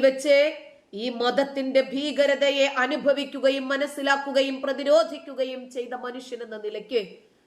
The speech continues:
ലോകം വലിയ രൂപത്തിൽ കയ്യടി നൽകുന്ന ഒരു മനുഷ്യനായി സ്ഥാനം പിടിക്കുന്നത് അതുകൊണ്ടാണ്.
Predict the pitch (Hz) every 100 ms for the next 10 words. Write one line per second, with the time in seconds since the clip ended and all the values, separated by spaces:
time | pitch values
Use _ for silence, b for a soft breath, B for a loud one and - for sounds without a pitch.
0 | b 185 214 214 214 208 214 226 247 233
1 | 220 214 220 220 214 214 - 214 214 220
2 | 220 202 196 190 185 185 190 185 190 190
3 | 190 185 190 185 180 175 - 185 185 180
4 | 180 180 180 175 180 - - - -